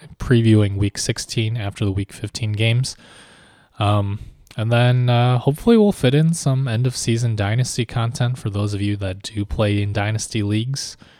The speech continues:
Uh, you know, and if, and if you haven't, uh, give it a shot. It's a, it's a fun format, although, uh, it does take a little bit of commitment as you're,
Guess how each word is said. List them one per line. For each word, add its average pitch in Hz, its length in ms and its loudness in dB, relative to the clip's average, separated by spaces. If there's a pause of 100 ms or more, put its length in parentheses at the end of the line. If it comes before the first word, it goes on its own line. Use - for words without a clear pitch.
(460)
Uh, 110 280 -2
you 107 120 -2
know, 131 260 2
and 110 200 0
if, 110 200 0
and 131 160 4
if 151 140 2
you 180 120 6
haven't, 156 520 4
uh, 123 180 2
give 120 180 -2
it 190 60 4
a 202 40 4
shot. 113 360 2
It's - 140 -8
a, 117 160 0
it's 113 120 -8
a 117 60 2
fun 135 300 2
format, 139 600 2
although, 104 460 2
uh, 98 280 -2
it 107 140 -4
does 117 200 -2
take 110 200 -4
a 107 40 0
little 104 160 0
bit 101 160 -2
of 95 80 -6
commitment 104 520 -4
as 95 220 -2
you're, 95 240 -4